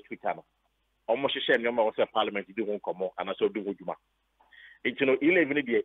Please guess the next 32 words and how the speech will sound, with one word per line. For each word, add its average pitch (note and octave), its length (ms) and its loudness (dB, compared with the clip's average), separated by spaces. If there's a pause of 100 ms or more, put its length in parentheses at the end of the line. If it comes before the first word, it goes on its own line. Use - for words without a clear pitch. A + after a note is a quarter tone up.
initially, C3+ 720 -2
no, F#2+ 120 -8 (600)
no, D3 100 2
I'm D3 180 0
say, C#3 160 2
"Omo A#2+ 300 4
withdraw," F#2 460 0 (760)
but A2+ 160 0
later, C3+ 380 -2 (260)
I C3 60 2
don't C#3+ 120 -2
because, C3 260 0 (180)
"Omo F3 320 4
withdraw," F#2+ 380 0 (300)
but A#2 200 2
rather, B2 400 2 (880)
"Omo D#3+ 180 0
be E3 200 4 (120)
amendment D3 640 2 (280)
to C3+ 100 -2
the A#2+ 80 6
rates, B2+ 360 6 (1080)
one C#3 300 4
point A#2+ 300 -2
seven B2 320 -2
five, G#2 240 2
no, E2+ 200 -14 (400)
I G2 60 -6
be F#2+ 120 0
call D#3 200 2
one A#2+ 200 2
point G2 200 -8